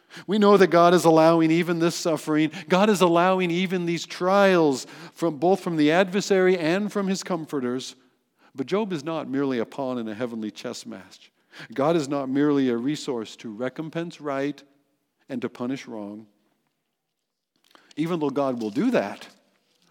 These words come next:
but it's not on our terms. And certainly it's not always in our timing or expectations.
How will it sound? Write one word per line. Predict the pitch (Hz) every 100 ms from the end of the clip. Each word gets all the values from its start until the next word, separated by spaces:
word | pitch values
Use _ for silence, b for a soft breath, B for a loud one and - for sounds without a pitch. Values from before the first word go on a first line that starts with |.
| b b -
but |
it's | 139 -
not | 175 160
on | 143
our | 135
terms. | 123 135 101 90 - - - _ _ _ _ _ _ _ _ _
And | 139 123
certainly | - 185 151 120
it's | -
not | 139 123
always | 127 127 123 113
in | 113
our | 107
timing | - 127 120 113
or | 107
expectations. | 101 - 98 - 123 - 101 98 -